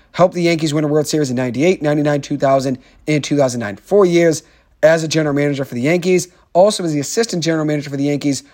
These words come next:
when they won in nineteen ninety-six. So he's been with the franchise for a very long time and obviously is good friends with Hal Steinbrenner. So I don't think it's gonna be Steinbrenner firing him. I think it's either gonna be Cashman's back for another year. If Cashman feels the heat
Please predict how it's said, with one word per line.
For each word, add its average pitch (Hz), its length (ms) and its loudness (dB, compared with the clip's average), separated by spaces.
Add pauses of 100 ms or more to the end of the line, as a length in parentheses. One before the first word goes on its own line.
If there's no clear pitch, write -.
when 143 100 -4
they 147 60 0
won 143 160 0
in 139 60 -2
nineteen 131 240 -4
ninety-six. 120 360 -6
So 123 60 -6
he's 120 80 -6
been 226 160 2
with 233 100 -2
the 190 60 -6
franchise 170 500 2 (220)
for 190 160 2
a 175 40 2
very 165 220 2
long 151 180 -2
time 143 220 -2
and 143 80 0
obviously 147 300 2
is 131 80 -4
good 147 180 -2
friends 139 340 -4 (460)
with 196 160 -4
Hal 180 140 -2
Steinbrenner. 123 540 -6
So 156 180 -4
I 190 140 2
don't 254 100 -2
think 220 140 -2
it's 190 120 -4
gonna 185 180 -2
be 165 360 2 (380)
Steinbrenner 160 520 0
firing 127 380 -4
him. 107 180 -10 (200)
I 143 80 0
think 160 140 0
it's 151 100 -6
either 160 160 0
gonna 160 140 -2
be 165 220 2
Cashman's 143 520 -2
back 170 200 2
for 185 100 -6
another 175 200 -2
year. 202 180 2
If 196 100 -4
Cashman 170 380 -2
feels 175 300 0
the 156 80 -6
heat 170 360 -4